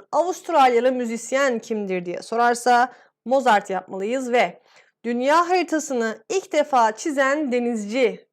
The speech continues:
Piri Reis ve Mustafa Kemal Atatürk'ün nüfusa kayıtlı olduğu il Gaziantep.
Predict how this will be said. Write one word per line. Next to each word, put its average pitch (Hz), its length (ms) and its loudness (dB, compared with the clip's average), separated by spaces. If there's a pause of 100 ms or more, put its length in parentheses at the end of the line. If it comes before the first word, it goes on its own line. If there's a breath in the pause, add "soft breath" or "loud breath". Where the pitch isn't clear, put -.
(140)
Piri 226 520 -4
Reis 262 540 -4 (440 soft breath)
ve 302 60 -2
Mustafa 311 440 -2
Kemal 269 460 0
Atatürk'ün 233 800 -4
nüfusa 294 440 -2
kayıtlı 202 400 -4
olduğu 190 540 -8
il 339 380 -2 (360 soft breath)
Gaziantep. 220 840 2